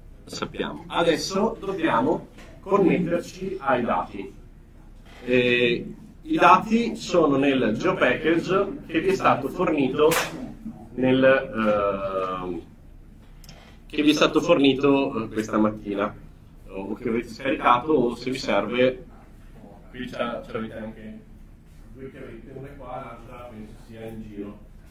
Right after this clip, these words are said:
Oh, è qua, è qui sono le chiavette. Grazie. Allora, il geo package è, eh, un nuovo formato finalmente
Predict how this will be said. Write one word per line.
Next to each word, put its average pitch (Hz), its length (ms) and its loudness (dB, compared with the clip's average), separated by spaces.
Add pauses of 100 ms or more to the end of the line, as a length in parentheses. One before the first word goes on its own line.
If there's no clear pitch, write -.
Oh, - 280 -16
è - 120 -20
qua, - 300 -14
è - 220 -20
qui - 100 -10
sono 107 140 -16
le - 220 -20
chiavette. - 340 -20 (320)
Grazie. 107 360 -14 (1080)
Allora, 151 400 6
il 175 120 4
geo 208 140 6
package 208 960 6
è, 143 540 2
eh, 101 400 -2 (300)
un 143 120 -4
nuovo 190 260 6
formato 151 600 4
finalmente 135 840 0